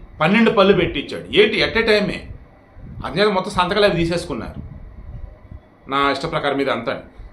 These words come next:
డాక్టర్ కూడా the best వేలోనే చేసున్నారు. But పదమూడు రోజుల తర్వాత అకస్మాత్తుగా కార్డియాక్ అరెస్ట్ వచ్చేసి చనిపోయాడు. So వీడియోకి ఇంటెన్షన్ ఏంటంటే, దయచేసి గుర్తుంచుకోండి, అబ్నార్మల్గా ఏవి కూడా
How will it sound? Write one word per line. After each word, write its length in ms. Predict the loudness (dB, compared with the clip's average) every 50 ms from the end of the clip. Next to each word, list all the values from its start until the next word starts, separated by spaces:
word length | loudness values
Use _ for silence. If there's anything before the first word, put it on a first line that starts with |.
| -20 -20 -16
డాక్టర్ 400 | -4 0 0 2 2 0 -2 0
కూడా 160 | 0 0 0 2
the 140 | 2 0 2 0
best 240 | -2 -4 -2 -4 -2
వేలోనే 520 | 0 2 2 2 2 2 0 0 -2 -2 0 0
చేసున్నారు. 440 | 0 0 0 -2 -6 -8 -10 -14 -16 -20 -20 -20 -20 -20 -20 -20 -20 -20 -20 -20 -20 -20 -20 -12 -4 -2
But 120 | -2 -2 0 0 0
పదమూడు 300 | 0 2 2 2 2 4
రోజుల 180 | 4 4 4 4
తర్వాత 220 | 2 2 2 0
అకస్మాత్తుగా 520 | -2 -2 -4 -4 -2 -2 -2 -2 -2 -2 0
కార్డియాక్ 360 | 2 4 4 4 2 0 -2
అరెస్ట్ 220 | -2 -4 -4 -6
వచ్చేసి 300 | -8 -8 -8 -6 -6 -6
చనిపోయాడు. 360 | -6 -6 -6 -8 -8 -10 -12 -16 -20 -20 -20 -18 -18 -18 -16 -18 -20 -20 -20 -20 -20 -20 -20 -20 -20 -20 -20 -12 -2
So 160 | 0 0 2 2
వీడియోకి 240 | 2 0 0 -2 -4
ఇంటెన్షన్ 360 | -4 -2 -4 -4 -2 -2 -2
ఏంటంటే, 240 | -2 -2 -4 -4 -4 -2
దయచేసి 300 | -4 -2 -2 -4 -4 -4 -6
గుర్తుంచుకోండి, 520 | -6 -6 -6 -8 -8 -8 -10 -10 -10 -10 -10 -10 -12 -14 -16 -16 -16 -18 -20 -18 -20 -18 -10 -8 -6 -6
అబ్నార్మల్గా 1000 | -6 -8 -6 -2 2 6 6 6 6 4 2 0 0 0 0 0 0 0 -2 -4
ఏవి 460 | -6 -4 -2 0 2 2 2 2 0 0
కూడా 260 | 0 -2 -2 -2